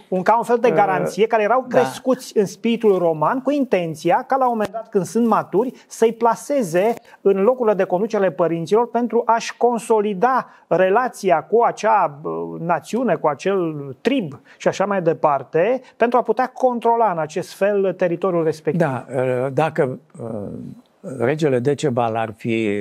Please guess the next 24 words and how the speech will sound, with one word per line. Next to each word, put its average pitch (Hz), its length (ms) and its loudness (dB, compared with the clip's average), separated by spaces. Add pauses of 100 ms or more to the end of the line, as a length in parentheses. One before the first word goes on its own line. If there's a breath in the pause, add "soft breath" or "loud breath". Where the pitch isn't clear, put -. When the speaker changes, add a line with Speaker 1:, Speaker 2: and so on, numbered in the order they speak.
(180)
Speaker 1:
ajuns 127 340 -2
la 131 160 2
bătrânețe 123 680 0
și 110 340 -4 (180 loud breath)
fiul 156 340 2
său, 147 420 0
educat 120 420 -2
la 117 180 0
Roma, 127 400 -2 (360 loud breath)
ar 110 120 -2
fi 110 140 -8
putut 117 300 -4
să 139 120 0
ia 113 220 0
locul, 180 440 0 (420 soft breath)
uh, 120 200 0
regatul 131 580 0
Daciei, 139 640 -2 (360 soft breath)
uh, 104 260 -2
fostul 147 420 -2
regat 113 360 -2
al 107 140 -2
Daciei, 123 500 -4 (160)
uh, 190 120 -12